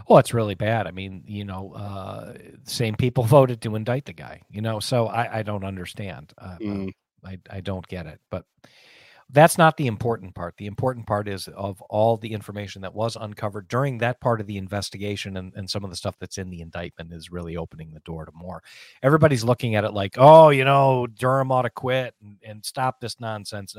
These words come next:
Speaker 1: No, absolutely no.
Speaker 2: Well, Alpha,
Speaker 1: No.
Speaker 2: think about it this way.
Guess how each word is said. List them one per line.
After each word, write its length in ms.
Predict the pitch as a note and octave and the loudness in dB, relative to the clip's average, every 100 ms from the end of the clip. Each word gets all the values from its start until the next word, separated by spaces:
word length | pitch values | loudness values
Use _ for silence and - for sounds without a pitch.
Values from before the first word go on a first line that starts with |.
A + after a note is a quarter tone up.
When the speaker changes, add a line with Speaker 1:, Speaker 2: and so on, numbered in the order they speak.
| G2 | -8
Speaker 1:
No, 300 | G#2 G#2 G2 _ _ | -6 -6 -10 _ _
absolutely 680 | G2+ G#2 - G2+ G#2 F#2 F#2 | -14 -12 -10 -10 -10 -10 -10
no. 160 | F#2+ A#2+ | -6 0
Speaker 2:
Well, 340 | D#3 B2 - _ - | 2 2 -2 _ -2
Alpha, 280 | B2+ E3+ G2+ | 0 2 0
Speaker 1:
No. 60 | F#2 | -2
Speaker 2:
think 160 | D#3+ | 0
about 220 | D3 A2+ G#2+ | 2 2 0
it 40 | |
this 200 | B2+ - | -2 -6
way. 220 | D2 - | -8 -12